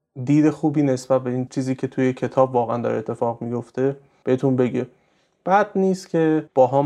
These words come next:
همراه بشید و شما هم شروع بکنید به خوندن این کتاب و احتمالاً براتون جالب شاید باشه که ایده هایی که حالا اینجا مطرح می‌شه توسط من، اونها رو هم بشنوید.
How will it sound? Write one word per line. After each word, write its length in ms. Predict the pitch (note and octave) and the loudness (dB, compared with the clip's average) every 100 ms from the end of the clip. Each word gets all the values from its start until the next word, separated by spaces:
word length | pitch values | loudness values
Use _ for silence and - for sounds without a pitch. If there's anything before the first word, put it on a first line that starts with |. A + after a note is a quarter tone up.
| C#3 | 0
همراه 360 | C3 B2+ B2+ C3+ | 0 4 4 4
بشید 320 | C#3 - C3+ B2+ | -2 -6 -6 -2
و 260 | A#2+ A#2+ | -2 -4
شما 280 | A#2 C3 B2 | -6 -6 -4
هم 180 | B2 B2+ | -4 -8
شروع 260 | - B2 B2 | -4 -4 -2
بکنید 520 | B2 C3 B2 A#2+ _ _ | -2 -2 -2 -4 _ _
به 100 | B2+ | -2
خوندن 420 | A#2+ B2 A#2 B2 | 0 0 2 2
این 200 | B2+ C3+ | 2 0
کتاب 440 | C#3+ D#3+ E3+ E3+ E3+ - _ _ _ - | 0 0 2 0 -2 -20 _ _ _ -8
و 160 | D3 C#3 | 0 2
احتمالاً 1120 | C#3 B2+ C3 - C#3 C3 C3 C3 C#3 C#3+ C#3+ - _ _ _ | 4 2 0 -2 -4 0 0 2 0 -2 -6 -14 _ _ _
براتون 340 | B2+ B2+ D3+ | 2 2 0
جالب 360 | C#3 C3+ C3 C3 - _ | 4 4 4 -2 -8 _
شاید 340 | - B2+ A2+ - | -10 -4 -4 -6
باشه 280 | B2 A#2+ A#2+ | -10 -8 -10
که 320 | B2 A#2+ B2 _ _ | -8 -8 -8 _ _
ایده 280 | - C3 B2+ | 0 4 4
هایی 300 | B2+ B2+ C3 | 4 2 0
که 140 | B2+ B2+ | -2 -4
حالا 240 | A#2+ B2 | 0 -2
اینجا 360 | B2+ B2 A#2+ C3 | -2 -6 -2 -2
مطرح 420 | D#3 - C#3+ C#3 | -2 -4 -6 -4
می‌شه 440 | B2+ - B2+ C3 - _ | -6 -4 -6 -6 -12 _
توسط 420 | A#2+ A2+ - - | -2 -2 -2 -8
من، 380 | A#2+ A#2 A#2+ B2+ _ _ _ _ _ | -6 -4 -4 -6 _ _ _ _ _
اونها 320 | B2 A#2+ A#2+ | -4 0 0
رو 100 | A#2+ | 0
هم 260 | A#2+ A2+ A#2 | -4 -4 0
بشنوید. 760 | D#3+ - E3+ D#3+ D#3+ E3 | 0 0 -4 -2 -4 -4